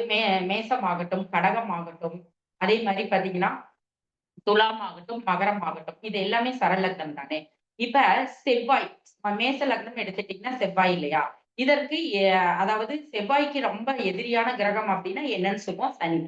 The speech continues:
அப்ப அந்த சனி வீட்டை, பதினொன்னாம் வீட்டை பாதகாதிபதின்னு சொல்றோம். அடுத்து கடகத்தை எடுத்துக்கிட்டோம் அப்படின்னா சந்திரனுக்கு பகையான கிரகம்னா சுக்கிரனை சொல்லுவோம், அதனால பாதகாதிபதின்னு சொல்றோம். அதே மாதிரி துலாமை எடுத்துக்கிட்டோம் அப்படின்னாலுமே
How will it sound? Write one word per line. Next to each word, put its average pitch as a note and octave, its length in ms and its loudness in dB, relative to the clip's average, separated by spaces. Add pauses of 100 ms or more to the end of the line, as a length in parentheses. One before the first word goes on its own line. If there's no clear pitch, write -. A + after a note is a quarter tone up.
(260)
அப்ப - 200 -4
அந்த D4 160 6
சனி B3 340 4
வீட்டை, B3+ 260 0
பதினொன்னாம் G3+ 500 2
வீட்டை F3 180 -4
பாதகாதிபதின்னு E3+ 880 -4
சொல்றோம். - 300 -10 (300)
அடுத்து C#4+ 240 2
கடகத்தை C4+ 500 2
எடுத்துக்கிட்டோம் A3 600 -4
அப்படின்னா F#3+ 380 -2
சந்திரனுக்கு C4 640 0
பகையான G#3+ 520 2
கிரகம்னா G3+ 580 -6
சுக்கிரனை G3+ 440 -2
சொல்லுவோம், F#3 380 -4
அதனால F#3 340 4 (120)
பாதகாதிபதின்னு D#3+ 800 0
சொல்றோம். C#3 280 -12 (360)
அதே D4 160 2
மாதிரி D#4 280 6
துலாமை D#4+ 420 4
எடுத்துக்கிட்டோம் G#3+ 560 0
அப்படின்னாலுமே F#3 640 2